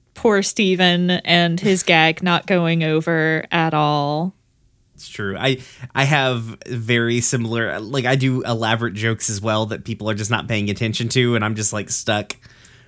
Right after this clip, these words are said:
Speaker 2: waiting to do something for, like, fifteen minutes, and just then the moment <laughs> passes, and I'm like, "All right, well."
Speaker 1: I'm,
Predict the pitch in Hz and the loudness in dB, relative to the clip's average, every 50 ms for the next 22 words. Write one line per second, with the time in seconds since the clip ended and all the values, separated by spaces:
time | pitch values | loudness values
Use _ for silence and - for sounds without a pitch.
0 | _ - - 117 120 117 113 123 113 113 - 113 - 117 120 113 - 135 120 110 | _ -10 -4 0 2 2 4 2 0 0 -4 -4 -2 0 0 2 2 2 2 0
1 | - 120 117 117 - 127 117 117 117 117 - - 135 127 131 - - 143 135 127 | 0 -2 -2 -2 -2 -4 -4 -2 -4 -4 -2 -2 -2 -2 -2 -2 -4 -2 -2 0
2 | 127 131 127 131 131 - - - - 135 120 113 113 110 113 120 113 - - - | 0 0 0 0 -2 -2 -4 -4 -2 0 0 0 -2 -2 -2 -2 -2 -2 -2 0
3 | 139 135 120 117 113 113 110 110 117 123 117 - - 131 131 131 - - - 170 | -2 0 0 0 -2 -2 -2 -2 -4 -4 -4 -2 -2 0 0 0 -2 -4 -4 -2
4 | 196 190 190 - 151 120 117 110 110 110 98 87 110 107 92 92 95 98 - - | -2 -2 -2 -4 -6 -4 -4 -4 -4 -6 -4 -4 -4 -4 -4 -4 -6 -8 -6 -4
5 | 107 110 107 107 113 - - - 277 294 285 | -2 -2 -2 -2 -4 -4 -2 0 0 0 -2